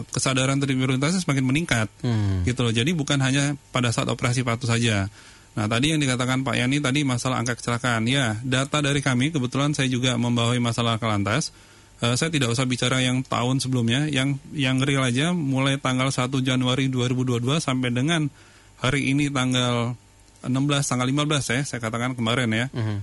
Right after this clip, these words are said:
Speaker 1: Itu, eh, jumlah kejadian kecelakaan itu ada tiga ribu tujuh ratus sembilan belas.
Speaker 2: Mhm.
Speaker 1: Ya kan?
Speaker 2: Lumayan ya?
Speaker 1: Dengan memakan korban jiwa yang kita bicara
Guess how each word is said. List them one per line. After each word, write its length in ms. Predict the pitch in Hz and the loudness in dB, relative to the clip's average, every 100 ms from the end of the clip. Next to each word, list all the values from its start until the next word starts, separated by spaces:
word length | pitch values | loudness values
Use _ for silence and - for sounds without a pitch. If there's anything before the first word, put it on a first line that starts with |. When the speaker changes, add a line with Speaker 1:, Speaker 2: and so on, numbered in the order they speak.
| - | -6
Speaker 1:
Itu, 640 | 165 180 - 208 214 214 - 170 | -6 -4 -2 -2 -2 -4 -8 -4
eh, 160 | 156 | -2
jumlah 320 | 151 160 165 165 | 0 0 0 0
kejadian 640 | 151 147 147 147 151 147 | -2 0 0 0 0 -2
kecelakaan 560 | 147 143 139 - 135 | -4 -2 -2 0 -2
itu 400 | 139 143 180 180 - - | -2 -2 -2 -2 -8 -10
ada 560 | - 139 139 151 165 - - - | -4 -2 0 0 -2 -8 -20 -8
tiga 400 | 151 143 135 131 | -4 -4 -2 0
ribu 320 | 139 131 156 | 0 0 -2
tujuh 320 | 160 123 123 | -2 -2 0
ratus 720 | 127 117 151 151 - - - 131 | 0 0 0 -2 -2 -4 -4 0
sembilan 240 | 120 113 | 2 2
belas. 480 | 110 95 92 - - - | 0 -2 -2 -6 -6 -4
Speaker 2:
Mhm. 260 | 110 101 87 - - - - 139 | 0 0 -2 -8 -20 -20 -12 -6
Speaker 1:
Ya 160 | 104 | -2
kan? 320 | 107 123 151 - - - | 0 0 -2 -6 -18 -4
Speaker 2:
Lumayan 240 | 117 139 117 | 0 2 2
ya? 80 | 127 | 2
Speaker 1:
Dengan 240 | 127 165 | 2 2
memakan 540 | 165 151 139 135 160 165 | 2 2 0 0 -2 0
korban 320 | 139 139 135 | 0 2 0
jiwa 480 | 123 123 151 180 - - | 0 0 0 -2 -6 -4
yang 160 | 127 123 | -2 -2
kita 160 | 131 | -4
bicara 320 | 131 131 143 | -2 0 0